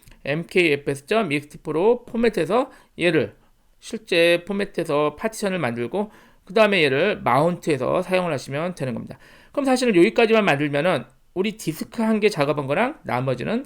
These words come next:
거의 똑같죠. 그러니까 실제로는 여러분은 레이드와 관련해서는 엠디에이디엠 이 명령어의 옵션만 잘 파악을 하시면 되는 겁니다. 자, 이 흐름대로 같이 작업을 할게요. 옆으로 좀 놓을까요? 이렇게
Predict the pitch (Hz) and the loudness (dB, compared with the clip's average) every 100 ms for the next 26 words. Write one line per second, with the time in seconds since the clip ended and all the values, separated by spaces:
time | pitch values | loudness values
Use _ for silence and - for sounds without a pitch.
0 | - - 143 143 - - 151 185 - _ | -10 -4 -2 -2 -4 -8 -6 -8 -14 _
1 | _ _ _ _ _ _ 233 220 220 233 | _ _ _ _ _ _ 2 2 2 2
2 | 226 208 202 190 151 151 160 135 147 175 | 2 4 2 2 0 0 -2 2 4 4
3 | 175 139 123 120 170 254 - - - _ | 4 2 0 -2 -2 -2 -4 -16 -20 _
4 | 113 139 156 170 185 170 147 139 131 143 | -4 -2 -2 -2 0 2 4 2 -2 -4
5 | 165 175 143 120 127 139 135 120 165 220 | -4 -6 -4 -2 0 0 -2 0 0 -2
6 | - 139 139 202 170 127 104 110 131 - | -4 -8 -4 -2 -2 -4 -4 -6 -8 -8
7 | 190 175 151 127 123 135 185 214 226 220 | -6 -4 -6 -6 -6 -4 -2 0 -2 -4
8 | 127 117 98 - _ _ - - - 170 | -6 -8 -10 -16 _ _ -20 -20 -6 -2
9 | 170 190 269 269 226 190 185 185 185 131 | 0 0 -2 2 2 4 4 2 0 -4
10 | - 131 160 185 - 120 175 - - 139 | -4 -2 -2 -4 -4 -2 -2 -4 -8 -10
11 | 131 151 120 - 78 127 - | -12 -10 -12 -8 -8 -8 -14